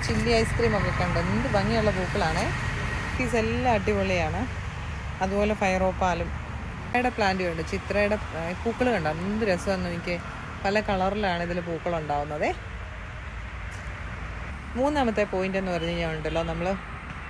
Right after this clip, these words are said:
നമ്മൾ ചാണകപ്പൊടി, ആ, കൂടുതലായിട്ട്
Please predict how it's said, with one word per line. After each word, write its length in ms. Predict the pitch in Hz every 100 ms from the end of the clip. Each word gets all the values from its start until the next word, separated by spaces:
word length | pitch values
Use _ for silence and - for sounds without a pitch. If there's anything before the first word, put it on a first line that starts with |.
| - - - - - -
നമ്മൾ 140 | 214 240 -
ചാണകപ്പൊടി, 640 | 220 220 247 262 262 254 262 -
ആ, 40 | 185 190 -
കൂടുതലായിട്ട് 580 | 208 202 220 220 220